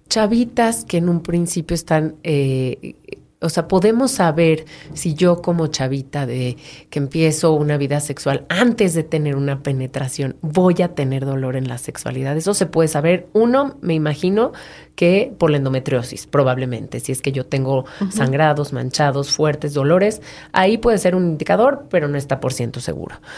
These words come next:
Speaker 1: O sea,
Speaker 2: Sí,
Speaker 1: es cuando
Speaker 2: exactamente.
Speaker 1: ya se empieza una vida sexual activa, es cuando ya puedo, eh, decir que me duele o que no me duele.
Speaker 2: Exactamente,
Speaker 1: O sea,
Speaker 2: sí.
Speaker 1: tiene que haber una
Speaker 2: Sí.
Speaker 1: relación sexual.
Speaker 2: Sí.
Speaker 1: Ok.
Speaker 2: Sí.
Speaker 1: Ahora,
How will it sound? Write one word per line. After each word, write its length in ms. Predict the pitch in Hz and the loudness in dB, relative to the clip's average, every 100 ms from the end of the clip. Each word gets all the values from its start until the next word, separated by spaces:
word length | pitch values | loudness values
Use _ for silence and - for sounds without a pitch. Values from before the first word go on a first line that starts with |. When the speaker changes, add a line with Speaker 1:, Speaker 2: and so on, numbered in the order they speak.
| - - | -18 -4
Speaker 1:
O 60 | 196 | 0
sea, 120 | 208 | 2
Speaker 2:
Sí, 80 | - | 2
Speaker 1:
es 60 | - | 2
cuando 200 | 226 208 | 4 4
Speaker 2:
exactamente. 440 | 208 175 151 147 | 4 2 0 0
Speaker 1:
ya 300 | 240 269 311 | 2 2 -2
se 220 | - - 190 | -4 0 2
empieza 720 | 175 175 190 196 190 196 190 185 | 2 2 2 4 2 0 0 0
una 240 | 180 175 | 2 2
vida 320 | 165 165 165 | 2 2 2
sexual 580 | 156 151 - - 151 151 | 0 -4 -2 0 0 0
activa, 640 | 160 - - 247 233 294 - _ 208 | -4 -4 -2 0 2 0 -2 _ 0
es 160 | 190 | 2
cuando 220 | 202 196 | 2 2
ya 260 | 175 160 160 | 4 2 2
puedo, 420 | 156 156 160 165 - - - _ - | 2 4 4 2 -2 -20 -20 _ 0
eh, 560 | 156 147 143 139 139 - _ _ - | 2 4 4 4 2 -8 _ _ -2
decir 680 | 156 147 - 214 254 - - _ - | 0 2 2 2 2 -2 -16 _ 0
que 340 | 165 156 - | 2 2 -2
me 200 | 165 151 143 | -2 0 2
duele 400 | 190 240 285 - | 2 4 2 2
o 140 | 165 | 0
que 100 | 156 | 2
no 80 | 143 | 0
me 100 | 147 | 0
duele. 400 | 143 240 339 - - 180 | 2 2 0 -6 -8 -6
Speaker 2:
Exactamente, 640 | 175 - 160 147 127 143 | -6 -8 -6 -6 -6 -8
Speaker 1:
O 20 | - | -6
sea, 120 | 135 | 0
Speaker 2:
sí. 120 | - | 4
Speaker 1:
tiene 240 | 151 156 185 | 4 2 0
que 80 | |
haber 200 | 175 135 | 0 2
una 160 | 151 185 | 2 2
Speaker 2:
Sí. 60 | 170 | 2
Speaker 1:
relación 420 | 160 156 - 117 | 2 -2 -6 -2
sexual. 520 | 170 - - 139 - - | -2 0 2 2 -2 -12
Speaker 2:
Sí. 360 | - - 160 - - | -8 -4 -4 -6 -4
Speaker 1:
Ok. 220 | 131 127 - - | -2 -2 -8 -14
Speaker 2:
Sí. 200 | - 127 - - - | -12 -10 -12 -12 -2
Speaker 1:
Ahora, 360 | 127 120 113 | 0 0 -6